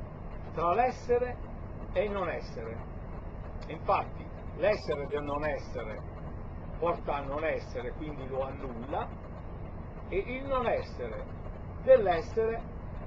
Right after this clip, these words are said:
lo porta ugualmente al suo annullarsi.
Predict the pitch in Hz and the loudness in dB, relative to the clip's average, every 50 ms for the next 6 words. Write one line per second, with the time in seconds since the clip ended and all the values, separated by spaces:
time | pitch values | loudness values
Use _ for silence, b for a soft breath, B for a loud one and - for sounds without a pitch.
0 | - - - 185 233 233 - 208 175 170 156 - - - 226 233 - - - - | -6 -4 2 2 2 4 4 2 2 2 0 0 0 0 0 0 0 -4 -6 -6
1 | - - - - - - 160 147 151 151 160 170 202 262 269 220 160 143 - 143 | -8 -8 -8 -8 -6 -4 -4 0 2 2 2 2 2 2 0 0 0 -2 -2 -2
2 | 120 113 104 - - - - - - - - - - - - - - - - - | -4 -4 -4 -6 -8 -8 -8 -8 -8 -6 -6 -6 -6 -8 -8 -8 -8 -8 -8 -4
3 | - 170 170 - - 170 160 165 160 - 170 151 151 143 139 131 123 113 98 90 | -2 -2 -2 -2 -2 -2 0 0 0 0 -2 -4 -2 -2 -4 -4 -2 -2 -4 -4
4 | 90 - - - - - | -4 -6 -8 -8 -8 -8